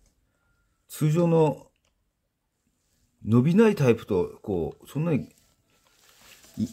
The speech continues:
一見見た目変わんない感じですね。こういう風になってますので。こういうあの、中留めのこういう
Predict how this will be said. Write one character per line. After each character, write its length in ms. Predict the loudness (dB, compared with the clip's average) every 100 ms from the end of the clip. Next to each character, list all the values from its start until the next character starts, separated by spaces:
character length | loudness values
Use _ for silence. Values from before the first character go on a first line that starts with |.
| -10 -12 -10
一 100 | -12 -16 -2 2
見 80 | 2
見 80 | 4
た 120 | 4
目 100 | 4
変 220 | 2 2
わ 100 | 4
ん 80 | 4
な 80 | 0
い 40 |
感 140 | -2 -8
じ 100 | -10
で 60 |
す 100 | -4
ね。 220 | -2 -2 -8 _ _ _ _ _ _ _ _ _ _ _ _ _ _ _ _ _ _ _ _
こ 80 | -4
う 20 |
い 20 |
う 40 | -2
風 20 |
に 60 | 0
な 80 |
っ 40 | -2
て 80 | -8
ま 100 | -12
す 60 |
の 80 | -14
で。 180 | -14 -18 _ _ _ _ _
こ 100 | -2
う 40 | 4
い 40 |
う 60 | 4
あ 60 |
の、 80 | 6
中 340 | 4 4 4
留 160 | 4 2
め 80 | 4
の 200 | 2 2
こ 120 | 2
う 60 | 4
い 60 |
う 260 | 4 0